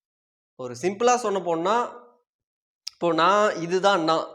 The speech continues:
ஓகேங்களா? எனக்கு தலை இப்படி, கண்ணு, காயெல்லாம் இப்படி இப்படின்ற மாதிரி எல்லாருக்கும் சேம், ஓகேங்களா? அதே மாதிரி தான் எல்லாருக்கும். But பர்சனல் லைஃப்ல இப்ப நம்ம போய் ஒரு கண்ணாடி முன்னாடி இப்ப நிக்கிறோம். உதாரணத்துக்கு இப்ப நானே இந்த வீடியோல என் மூஞ்சி பாக்குறேன், "டா, டா, டா, டா, அழகா இருக்கேடா" அப்படின்ற மாதிரிலாம் நம்ம சொல்லுவோம்.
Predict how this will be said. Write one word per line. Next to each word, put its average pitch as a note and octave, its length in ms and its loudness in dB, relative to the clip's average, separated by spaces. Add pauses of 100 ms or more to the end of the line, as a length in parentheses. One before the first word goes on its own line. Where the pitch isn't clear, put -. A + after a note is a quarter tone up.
ஓகேங்களா? D3 520 -2
எனக்கு D3 280 -2
தலை D#3+ 240 2
இப்படி, D3+ 300 -4
கண்ணு, E3 340 -2
காயெல்லாம் D#3+ 500 -2
இப்படி E3+ 80 -2
இப்படின்ற D#3 440 -6
மாதிரி G#3 180 0
எல்லாருக்கும் F3+ 480 2 (180)
சேம், D#3+ 260 -4
ஓகேங்களா? D3 640 -4 (240)
அதே A3+ 300 4
மாதிரி A#3 180 2
தான் G#3 140 2
எல்லாருக்கும். F3+ 580 -2 (180)
But E3 420 -4 (200)
பர்சனல் B3 420 2
லைஃப்ல G3 460 2
இப்ப F#3 240 -2
நம்ம D3+ 240 -4
போய் G#3 180 2
ஒரு F3 160 2
கண்ணாடி G3+ 380 0
முன்னாடி F3+ 280 -2
இப்ப F3+ 160 -4
நிக்கிறோம். D#3+ 400 -4 (540)
உதாரணத்துக்கு F3+ 440 -2
இப்ப E3+ 160 -10
நானே D#3+ 260 -2
இந்த F3 160 -6
வீடியோல F3 260 -4
என் D#3 160 -4
மூஞ்சி D#3 220 -6
பாக்குறேன், C#3 340 -8 (560)
"டா, D3+ 100 -14
டா, C#3+ 140 -14
டா, C#3 160 -14
டா, C#3 200 -12
அழகா C#3+ 380 -10
இருக்கேடா" D3 560 -6
அப்படின்ற E3 300 -6
மாதிரிலாம் D#3+ 300 -6
நம்ம D#3+ 160 -4
சொல்லுவோம். F#3+ 640 -4